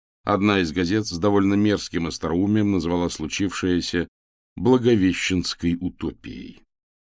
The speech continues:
Экономический кризис ударил по России больнее, чем по другим странам. Западная Европа и Америка через три года выйдут из депрессии,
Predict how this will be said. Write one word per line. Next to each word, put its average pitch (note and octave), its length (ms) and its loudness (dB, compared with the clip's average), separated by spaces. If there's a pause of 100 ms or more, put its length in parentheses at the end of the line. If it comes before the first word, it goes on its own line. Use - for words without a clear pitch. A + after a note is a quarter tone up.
(600)
Экономический D3 760 2
кризис C3 460 -2
ударил B2+ 360 2
по A2 120 -2
России A2 320 2
больнее, A2 440 2
чем F#2+ 240 0
по G2 80 -4
другим F#2+ 300 0
странам. D2 460 -10 (560)
Западная A2 520 2
Европа G#2+ 480 2
и G#2 40 4
Америка G#2 420 0
через G2+ 400 -2
три A2+ 160 0
года A2 280 0
выйдут A2+ 420 -2
из D#2 120 -4
депрессии, G2 640 0